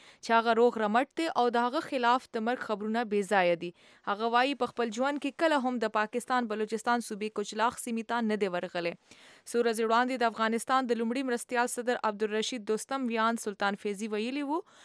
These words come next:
چې د طالبانو کمانډرانو ترمنځ جګړه د نهي په ورځ د پاکستان د جنوب لویدیځ ښار کوټې سره نږدې کچلاخ کې شوې ده۔ ځینې مطبوعاتو کې راغلي وو چې ملا منصور د طالبانو یو،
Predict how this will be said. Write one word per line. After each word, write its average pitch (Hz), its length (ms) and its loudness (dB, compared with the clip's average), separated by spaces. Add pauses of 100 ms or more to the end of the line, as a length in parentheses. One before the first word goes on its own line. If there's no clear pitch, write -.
(160)
چې 247 60 2
د 254 100 2
طالبانو 269 540 4
کمانډرانو 240 600 2
ترمنځ 226 460 -2
جګړه 220 420 0
د 208 100 -4
نهي 233 300 0
په 214 120 -4
ورځ 214 260 -2
د 202 120 -4
پاکستان 214 580 -2
د 202 100 -6
جنوب 208 440 -4
لویدیځ 202 420 -6 (140)
ښار 208 200 0
کوټې 233 340 -2
سره 196 300 0
نږدې 220 500 -2 (420)
کچلاخ 240 500 4
کې 185 60 -4
شوې 175 320 -2
ده۔ 170 160 -2 (460)
ځینې 240 240 4
مطبوعاتو 226 480 2
کې 233 140 -4
راغلي 214 360 2
وو 294 60 0
چې - 120 -6
ملا 220 220 0
منصور 226 440 0
د 233 240 2
طالبانو 226 720 0
یو، 202 300 0